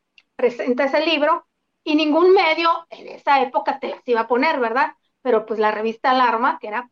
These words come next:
buenísima para lo que estaba enfocada, pues sí las difundió. Y entonces me están diciendo aquí, era un escándalo, o sea, el estan-, eh, la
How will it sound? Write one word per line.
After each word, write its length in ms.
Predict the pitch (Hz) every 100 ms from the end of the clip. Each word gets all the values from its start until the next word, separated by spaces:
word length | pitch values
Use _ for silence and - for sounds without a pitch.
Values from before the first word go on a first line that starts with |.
| -
buenísima 800 | 247 247 214 240 233 269 262 254
para 220 | 214 202
lo 140 | 220
que 100 | -
estaba 300 | 226 - 254
enfocada, 600 | 254 269 285 277 254 320 - _ _ -
pues 140 | 247
sí 80 | 254
las 140 | 233
difundió. 500 | 247 254 254 311 311 _ _ _ _ _ _
Y 120 | 254
entonces 320 | 233 240 240 254
me 80 |
están 200 | 240 269
diciendo 280 | 254 269 262
aquí, 140 | 254 269
era 100 | 294
un 80 |
escándalo, 640 | 427 427 427 466 427 247 220
o 60 |
sea, 280 | - 233 - _ _ _ -
el 180 | 277 277
estan-, 440 | 277 262 269 262 -
eh, 800 | 269 262 247 247 240 240 233 226
la 640 | 233 233 233 226 233 262